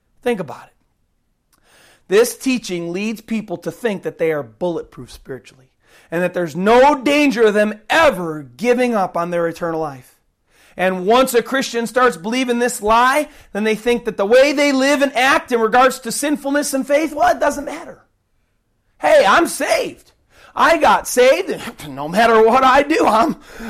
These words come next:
I'm headed for heaven. God saved me. I'm, I'm good to go. And you see, with that mindset, whether they have faith or not, and even if they live a life of sin willfully or,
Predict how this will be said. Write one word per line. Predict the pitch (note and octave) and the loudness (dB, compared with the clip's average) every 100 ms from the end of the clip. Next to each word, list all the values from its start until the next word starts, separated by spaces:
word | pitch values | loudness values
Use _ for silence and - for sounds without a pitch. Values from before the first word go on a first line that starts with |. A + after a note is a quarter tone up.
| - | -4
I'm | G3+ C4 | 2 2
headed | G#3+ A3 B3 B3+ | 4 2 0 -2
for | C4+ B3+ | 0 2
heaven. | D4 D4+ D3+ | 2 0 -4
God | B2 F#3 G#3 C3 | -2 0 -2 -4
saved | - D3+ F#3+ A#3+ D3 A#2+ - | -10 -2 0 0 -2 -8 -12
me. | D#3 C#3+ | -10 -6
I'm, | C#3+ G3+ C3+ | -2 -2 -2
I'm | - A3 F3 | 0 0 0
good | D#3+ A#3 | 2 2
to | A#3 | 0
go. | G#3+ C#4 C4+ - _ _ _ _ _ | 2 4 2 -2 _ _ _ _ _
And | G#3+ | -4
you | A#3 | -4
see, | - C#4 | -2 -2
with | B3+ - | -2 0
that | D4 C4+ | 0 0
mindset, | C4 C#4 E4 E4 - C#3+ B2 - _ _ _ _ _ _ | 0 2 2 0 -6 -8 -8 -10 _ _ _ _ _ _
whether | - C4 C#4 | 0 2 4
they | C4+ C4 | 4 4
have | B3+ C4 | 2 -2
faith | - D4+ D#4 D4 | -4 -4 -2 -2
or | G#3 G3 | -2 -2
not, | C4 A#3+ F#3+ A3 | 0 2 0 0
and | A#3+ | -2
even | C4 B3+ | -2 -4
if | B3 | -4
they | A#3 A3 | -4 -4
live | A3 A3+ C#4 | -2 0 2
a | C4 | 2
life | A3+ G#3+ - | 2 2 0
of | G3 | -4
sin | - B3+ B3+ A3 | -6 0 0 2
willfully | A#3 D4+ D4+ F#3+ F3+ G3+ | 4 4 2 -6 -2 0
or, | G3+ | -2